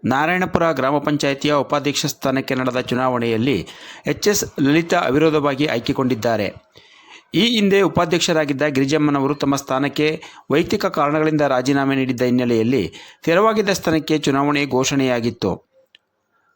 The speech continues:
ಜಿಲ್ಲಾಧಿಕಾರಿಗಳ ಆದೇಶದ ಮೇರೆಗೆ ಚುನಾವಣೆ ಘೋಷಣೆಯಾಗಿದ್ದು, ರೇಷ್ಮೆ ಇಲಾಖೆಯ ಸಹಾಯಕ ನಿರ್ದೇಶಕರಾದ ಮುತ್ತುರಾಜ್ರವರು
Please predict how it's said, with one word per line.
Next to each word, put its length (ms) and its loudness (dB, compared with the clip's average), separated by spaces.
ಜಿಲ್ಲಾಧಿಕಾರಿಗಳ 720 2
ಆದೇಶದ 560 0
ಮೇರೆಗೆ 340 2
ಚುನಾವಣೆ 380 2
ಘೋಷಣೆಯಾಗಿದ್ದು, 760 0
ರೇಷ್ಮೆ 380 2
ಇಲಾಖೆಯ 460 2
ಸಹಾಯಕ 240 0
ನಿರ್ದೇಶಕರಾದ 680 0
ಮುತ್ತುರಾಜ್ರವರು 840 0